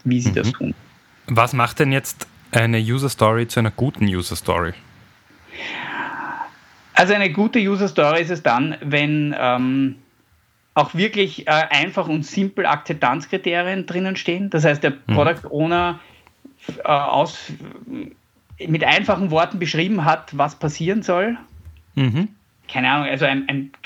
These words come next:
Speaker 1: ganz klassisches Beispiel in einem Webshop zum Beispiel, wenn man einen Kaufen-Button klickt, dass sich die Gesamtanzahl der Items im Warenkorb um eins erhöht.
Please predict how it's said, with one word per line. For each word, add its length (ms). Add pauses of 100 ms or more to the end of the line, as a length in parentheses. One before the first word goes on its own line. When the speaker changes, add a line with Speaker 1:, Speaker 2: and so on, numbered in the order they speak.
(160)
Speaker 1:
ganz 320
klassisches 580
Beispiel 760
in 220
einem 260
Webshop 580
zum 140
Beispiel, 680 (180)
wenn 380
man 120
einen 200
Kaufen-Button 800
klickt, 460
dass 240
sich 320
die 100
Gesamtanzahl 1080 (160)
der 280
Items 260
im 100
Warenkorb 460
um 120
eins 220
erhöht. 440